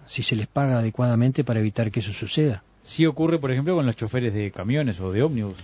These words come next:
Speaker 1: Pero
Speaker 2: que no
Speaker 1: los
Speaker 2: pueden.
Speaker 1: pilotos de avión no pueden.
Speaker 2: Entonces volvemos a lo del principio.
Speaker 1: Esto es estructural,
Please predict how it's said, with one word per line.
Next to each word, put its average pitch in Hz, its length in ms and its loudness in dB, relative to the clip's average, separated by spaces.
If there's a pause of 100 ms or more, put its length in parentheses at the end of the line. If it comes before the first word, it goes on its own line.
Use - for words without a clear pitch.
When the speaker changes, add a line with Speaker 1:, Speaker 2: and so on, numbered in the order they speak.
(240)
Speaker 1:
Pero 110 220 2
Speaker 2:
que 104 60 2
no 110 80 4
Speaker 1:
los - 80 2
Speaker 2:
pueden. 123 300 4
Speaker 1:
pilotos 120 340 2
de 113 100 -2
avión 180 320 0 (1900)
no 95 100 0
pueden. 151 380 2 (1600)
Speaker 2:
Entonces 131 320 2
volvemos 123 360 2
a 123 80 2
lo 104 160 -2
del 101 160 -2
principio. 101 600 -6 (920)
Speaker 1:
Esto 143 440 4 (140)
es 135 340 0
estructural, 110 600 -4